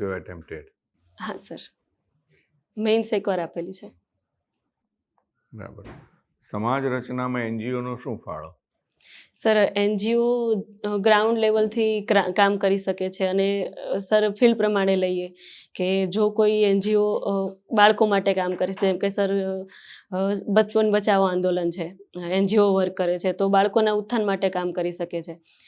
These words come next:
Speaker 2: આ ઉપરાંત, સર, મહિલાઓ માટે લઈએ તો મહિલાઓના ઘણા બધા ઇસ્યુ હોઈ શકે છે કે લોકોને એમ્પ્લોયમેન્ટ આપી શકે છે. આ ઉપરાંત, સર, એન જી ઓ અને એસ એચ જી નું કોલેબોરેશન કરીએ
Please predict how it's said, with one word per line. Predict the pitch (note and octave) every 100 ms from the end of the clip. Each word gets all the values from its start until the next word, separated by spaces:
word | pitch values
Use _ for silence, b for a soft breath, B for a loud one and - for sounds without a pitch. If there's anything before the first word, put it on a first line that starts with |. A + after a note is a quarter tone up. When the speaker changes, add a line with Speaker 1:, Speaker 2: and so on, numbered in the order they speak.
| b G3+ -
Speaker 2:
આ | G3+ G#3+
ઉપરાંત, | G#3 A3 G#3+ G#3+
સર, | G#3 A3 G#3+ G#3+ G#3+
મહિલાઓ | A3 A3 A3 A3
માટે | G#3 G3 G3
લઈએ | F#3 F#3 F#3
તો | F3+ F#3 F#3
મહિલાઓના | F#3+ G3 G#3 G#3 G#3+ A3
ઘણા | G#3 A3+ A3
બધા | G3+ G#3
ઇસ્યુ | F#3 F#3 F#3+
હોઈ | F#3
શકે | F#3 F#3 F3+
છે | F3 F3+
કે | E3+ F3+ F3 - -
લોકોને | G3 G#3 G3+
એમ્પ્લોયમેન્ટ | G3 G3 G3+ G3 F#3+
આપી | F3 F#3
શકે | F3+ F3 E3+
છે. | E3+ E3 B B B
આ | F#3+
ઉપરાંત, | G#3 G#3 A3 A3
સર, | A#3 A3+
એન | - G3+ G#3
જી | G3+
ઓ | A#3+ C4
અને | - G#3+
એસ | - G3 G3
એચ | A#3
જી | F#3+ A3+
નું | A#3+
કોલેબોરેશન | A#3 A#3 A3+ G#3+ G#3+ G#3+ G3
કરીએ | F#3+ F3 E3+